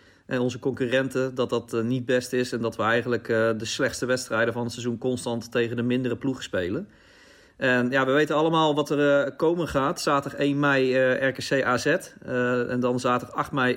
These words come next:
V V V R K C. Donderdag dertien mei R K C tegen F C Twente. En als afsluiter zondag zestien mei Feyenoord tegen R K C. Ja, we weten allemaal wat er moet gebeuren. Thuis tegen A Z, eh, één mei zal lastig zijn. Eh,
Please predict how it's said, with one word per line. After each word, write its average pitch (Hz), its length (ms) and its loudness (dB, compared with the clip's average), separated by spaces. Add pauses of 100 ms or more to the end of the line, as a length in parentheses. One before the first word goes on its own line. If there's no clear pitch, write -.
V 131 240 0
V 123 80 -4
V 127 300 0
R 143 260 -2
K - 20 0
C. 160 340 -2 (440)
Donderdag 127 540 -2
dertien 143 400 -2
mei 117 280 2
R 120 180 -2
K - 80 -2
C 120 280 0
tegen 127 280 0
F - 40 -8
C 143 120 -2
Twente. 147 420 0 (580)
En 123 420 0
als - 360 -6
afsluiter 127 680 0
zondag 123 340 -2
zestien 127 380 -2
mei 117 380 2
Feyenoord 117 560 -2
tegen 107 480 0 (200)
R - 20 0
K 107 80 -4
C. 107 360 -4 (760)
Ja, 117 120 2
we 120 80 2
weten 135 180 2
allemaal 147 200 0
wat 143 100 2
er 147 60 -2
moet 135 140 2
gebeuren. 131 500 2
Thuis 127 240 2
tegen 123 200 0
A 123 140 2
Z, 123 80 -4
eh, 131 280 0
één 127 240 0
mei 117 240 2
zal 123 160 0
lastig 123 320 0
zijn. 117 500 -2
Eh, 107 280 -2